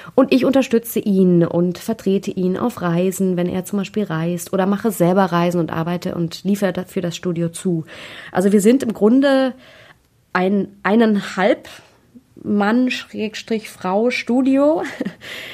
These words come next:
das ein unheimlich großes Berichtsgebiet hat, sehr viel reisen muss, gar nicht so sehr ständig im Aktualitätsstress ist, sondern eher auch, ja,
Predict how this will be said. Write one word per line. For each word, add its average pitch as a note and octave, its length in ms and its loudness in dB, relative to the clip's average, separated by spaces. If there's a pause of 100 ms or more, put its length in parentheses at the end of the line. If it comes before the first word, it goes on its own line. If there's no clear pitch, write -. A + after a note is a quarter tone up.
(280)
das G3+ 280 0
ein A#3+ 40 0
unheimlich D#4 600 2
großes C#4 640 -2
Berichtsgebiet C#4 1000 -4
hat, C#4 220 -2
sehr A3+ 400 -6
viel B3 280 0
reisen A#3 520 0
muss, C#4+ 480 -4
gar G3 220 -4
nicht B3+ 240 -6
so A#3+ 200 0
sehr A#3 520 0
ständig A#3+ 960 2 (600)
im A3+ 160 2
Aktualitätsstress A3+ 1200 0
ist, B3 320 0
sondern A3 360 2
eher G3+ 480 0
auch, G3 380 -2
ja, F3+ 280 -4